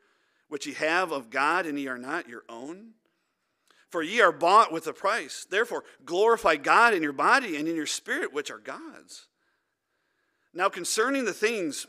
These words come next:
whereof ye wrote unto me, it is good for a man not to touch a woman. Nevertheless, to avoid fornication, let every man have his own wife, and let every woman have her own husband.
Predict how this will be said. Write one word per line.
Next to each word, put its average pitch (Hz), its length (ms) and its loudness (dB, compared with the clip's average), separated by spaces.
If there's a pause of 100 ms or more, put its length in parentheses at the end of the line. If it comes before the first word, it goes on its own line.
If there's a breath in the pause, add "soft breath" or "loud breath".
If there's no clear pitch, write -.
(140)
whereof 185 420 4
ye 165 80 -10
wrote 196 300 4
unto 202 340 -2
me, 147 200 -4
it 175 160 -2
is 165 180 -2
good 220 240 0
for 170 240 -4
a 147 40 -4
man 143 240 -8
not 151 260 -6
to - 60 -20
touch - 260 -20
a 101 40 -20
woman. 104 320 -20 (880)
Nevertheless, 214 600 0
to 202 120 -2
avoid 190 340 2
fornication, 196 580 -2
let 165 140 0
every 208 400 0
man 180 420 -4 (180 loud breath)
have 220 240 0
his 185 140 -2
own 202 180 -2
wife, 226 300 -2
and 170 100 -6
let 170 120 -4 (120)
every 208 360 2
woman 202 400 -2
have 202 220 0
her 196 120 0
own 190 160 0
husband. 175 520 -2